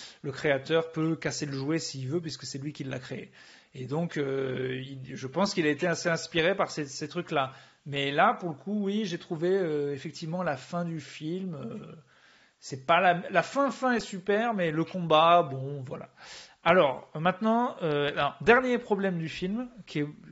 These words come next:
qui est beaucoup revenu aussi, et là, pour le coup, je trouve que c'est justifié,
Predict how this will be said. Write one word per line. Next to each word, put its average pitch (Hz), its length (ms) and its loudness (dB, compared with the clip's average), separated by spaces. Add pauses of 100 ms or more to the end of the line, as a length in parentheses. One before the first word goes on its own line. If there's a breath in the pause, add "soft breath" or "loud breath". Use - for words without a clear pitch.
qui 151 100 -6
est - 20 -8
beaucoup 185 300 0
revenu 165 320 2
aussi, 160 380 -4
et 139 80 -6
là, 156 180 4
pour 170 120 0
le 151 60 -10
coup, - 120 -12
je 151 100 -6
trouve 135 180 -14
que 143 100 -6
c'est 139 140 -8
justifié, 131 600 -6